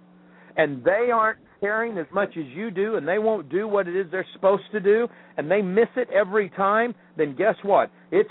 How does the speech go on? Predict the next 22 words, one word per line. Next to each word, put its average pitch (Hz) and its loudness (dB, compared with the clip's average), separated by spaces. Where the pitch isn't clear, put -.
time 185 0
to 135 0
let 147 0
them 160 -2
go 127 4
and 120 -6
move 170 2
on 170 0
to 143 -12
somebody 143 0
that 123 -4
wants 143 -2
it 113 -8
just 143 -2
as 110 -10
bad 117 2
as 113 -8
you 90 -14
do. - -20
Folks, 220 2
thank 247 0
you 117 -6